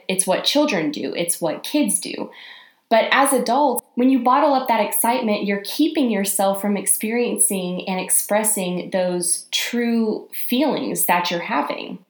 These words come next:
I honestly get excited all the time, even about the smallest things. Fall is my favorite season. I think I've said this before. I've probably said it a million times, but I absolutely love Halloween. And I get so excited about Halloween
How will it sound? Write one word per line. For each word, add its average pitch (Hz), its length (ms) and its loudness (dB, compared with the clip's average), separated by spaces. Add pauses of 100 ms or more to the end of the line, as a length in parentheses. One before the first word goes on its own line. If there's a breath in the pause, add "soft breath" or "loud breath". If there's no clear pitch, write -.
(120)
I 277 160 4
honestly 254 420 2
get 220 140 2
excited 208 580 2
all 208 180 6
the 214 80 2
time, 202 380 -2
even 214 220 0
about 202 320 -2
the 180 80 -4
smallest 180 600 0
things. - 560 -4
Fall 226 440 4
is 214 160 2
my 175 240 0
favorite 214 360 -2
season. 185 460 -2
I - 100 -4
think 175 200 -6
I've 170 100 -4
said 165 220 -4
this 165 140 -4
before. 156 460 -4
I've - 140 -6
probably 190 240 -6
said 185 220 -2
it 180 120 -2
a 175 60 -2
million 190 320 -2
times, - 420 -4
but 196 140 -2
I 190 220 4
absolutely 208 720 0
love 185 560 2
Halloween. 170 680 0
And 185 100 0
I 185 120 2
get 190 180 -2
so 226 480 2
excited 196 460 2
about 180 220 0
Halloween 254 720 2